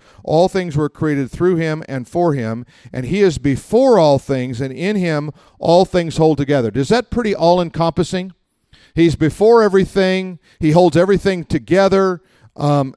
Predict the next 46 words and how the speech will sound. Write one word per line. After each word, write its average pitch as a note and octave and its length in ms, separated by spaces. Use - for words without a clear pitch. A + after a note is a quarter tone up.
all F#3+ 260
is E3+ 120
for F#3+ 280
him, F3 360
everything D#3+ 380
else. B2+ 260
Now F3 200
look G#3 200
what D3+ 140
it D3 60
says C#3 300
here C3 140
in C3+ 80
verse A#2+ 220
seventeen, C3 460
uh, C3 120
verse B2 280
eighteen. C3 440
"He G3+ 200
is E3+ 140
the C#3+ 120
head F3 240
of G#3+ 80
the G3+ 120
body, E3 320
the D3+ 120
church, B2 440
who C3+ 100
is C3 140
the C3 80
beginning C3 380
of F3 60
the D#3+ 80
firstborn D3 480
of C3+ 60
the B2+ 80
dead, A2+ 380
that B2+ 140
in B2 80
all D3+ 260
things C3 320
he C3+ 100
may A#2+ 160
have A2 160
the G#2+ 100
preeminence." G#2 760